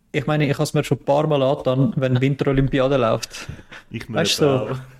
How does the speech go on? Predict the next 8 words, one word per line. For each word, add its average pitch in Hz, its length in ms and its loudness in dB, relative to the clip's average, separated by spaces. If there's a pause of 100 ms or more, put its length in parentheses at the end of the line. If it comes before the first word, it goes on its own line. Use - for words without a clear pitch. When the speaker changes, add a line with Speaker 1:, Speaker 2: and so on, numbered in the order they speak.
(220)
Speaker 1:
bist 139 200 0
so 139 100 2
am 131 160 2
Durchzappen 180 600 2
und 147 80 -2
denkst 139 220 0
so, 139 260 2 (500)
Curling. 120 540 2